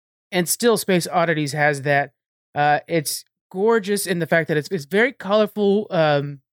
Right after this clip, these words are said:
the characters are very unique and they, they stand out well, but the backgrounds behind them,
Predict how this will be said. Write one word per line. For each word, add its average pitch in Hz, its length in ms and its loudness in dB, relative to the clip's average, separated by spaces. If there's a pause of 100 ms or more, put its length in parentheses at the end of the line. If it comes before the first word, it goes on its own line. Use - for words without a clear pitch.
(160)
the 170 100 -4
characters 196 560 0
are 156 300 2
very 156 200 2
unique 156 340 0
and 147 100 -2
they, 151 80 0
they 151 140 -2
stand 147 280 -2
out 143 200 -2 (240)
well, 170 240 2
but 160 260 -12
the 156 120 -14 (140)
backgrounds 214 420 0
behind 156 380 0
them, 139 240 -4